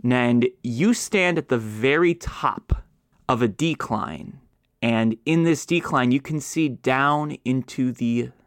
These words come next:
city where the Duergar reside.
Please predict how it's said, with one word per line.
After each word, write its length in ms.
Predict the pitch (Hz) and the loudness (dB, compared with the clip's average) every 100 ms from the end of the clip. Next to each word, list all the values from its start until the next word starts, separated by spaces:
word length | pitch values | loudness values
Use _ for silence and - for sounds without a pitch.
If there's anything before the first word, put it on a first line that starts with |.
| _ _ | _ _
city 800 | - - - - 147 - - - - _ _ _ _ _ _ - | -14 -10 -4 0 0 -2 -10 -16 -20 _ _ _ _ _ _ -2
where 180 | 117 | 0
the 140 | 107 117 | 2 2
Duergar 800 | 127 123 120 117 113 110 110 - - | 2 4 4 2 2 0 -2 -8 -4
reside. 720 | 113 104 110 87 - - - | -2 0 -2 -2 -6 -12 -18